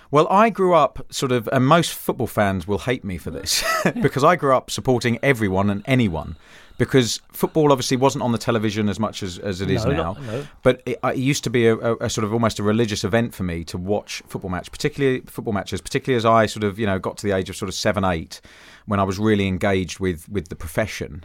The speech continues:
Speaker 1: Um, so cup finals I would watch and I would pick a team. And so I loved any football. I had, um, in my wall in my bedroom, my dad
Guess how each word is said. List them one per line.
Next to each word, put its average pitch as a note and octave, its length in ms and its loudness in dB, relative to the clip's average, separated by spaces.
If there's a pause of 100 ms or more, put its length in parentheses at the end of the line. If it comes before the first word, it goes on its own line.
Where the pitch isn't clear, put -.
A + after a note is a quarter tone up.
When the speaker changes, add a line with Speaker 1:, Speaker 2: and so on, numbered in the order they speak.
Speaker 1:
Um, F#2 260 -2
so F2 240 -4
cup - 260 -6
finals F#2+ 560 -2
I F2+ 80 -2
would F2 140 -8
watch G2 240 -4
and A#2+ 80 0
I - 20 4
would A2+ 140 -2
pick - 180 -4
a A#2 40 -6
team. F3+ 340 -8 (320)
And B2+ 240 0
so C3+ 400 4 (260)
I C#3 140 4
loved D3 240 4
any C#3+ 140 2
football. A2+ 420 0
I G#2+ 40 4
had, A#2+ 320 -2 (100)
um, G#2+ 480 0 (520)
in C#3+ 100 0
my B2+ 140 2
wall C3 260 2
in A#2 60 0
my G#2+ 140 4
bedroom, G#2+ 400 -2
my F2+ 100 -2
dad G#2 260 -4